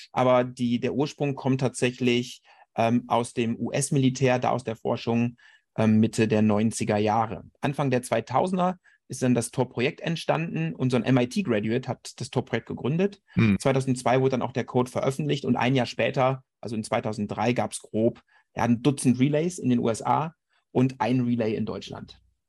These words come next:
Speaker 1: Ja, das waren die zarten Anfänge zweitausenddrei dann. Ähm, zweitausendsechs wurde das Tor-Projekt dann auch eine Non-Profit Organization.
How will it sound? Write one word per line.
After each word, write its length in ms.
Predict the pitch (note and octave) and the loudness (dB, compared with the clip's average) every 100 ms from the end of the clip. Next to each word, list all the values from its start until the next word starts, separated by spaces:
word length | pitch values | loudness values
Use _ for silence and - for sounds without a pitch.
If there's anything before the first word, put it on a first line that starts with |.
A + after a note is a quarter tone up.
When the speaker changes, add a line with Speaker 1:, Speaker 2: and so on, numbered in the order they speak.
| _ - | _ -4
Speaker 1:
Ja, 140 | A#2+ | -2
das 120 | B2 | 0
waren 120 | A#2 | 0
die 100 | A2 | -2
zarten 380 | G#2+ A#2 A#2 A#2+ | -2 0 0 0
Anfänge 440 | A#2 B2 B2 A#2+ A#2 | 0 0 2 0 -2
zweitausenddrei 760 | - B2+ A#2 G#2+ G2 G#2 B2 | -4 -4 -4 -6 -4 0 0
dann. 360 | A#2+ A#2 B2 - - - - - - | 2 0 -2 -8 -20 -20 -20 -14 -2
Ähm, 240 | A2 A2 | 0 0
zweitausendsechs 840 | A2 B2 B2 A#2 A2+ D3+ F3+ - C3 | 0 0 0 -2 -2 -2 -4 -6 0
wurde 180 | C3 | 2
das 220 | B2 B2 - | 2 0 -2
Tor-Projekt 460 | C3 B2 B2 - | -2 -2 -2 -2
dann 160 | A#2 A#2 | -2 -2
auch 180 | - A#2+ | -2 0
eine 100 | A#2 | 2
Non-Profit 440 | A2+ A2+ A2+ A2+ | 2 0 -2 0
Organization. 720 | G#2 G#2 G2+ - C#3 B3 C4 | -2 -2 -2 0 2 2 0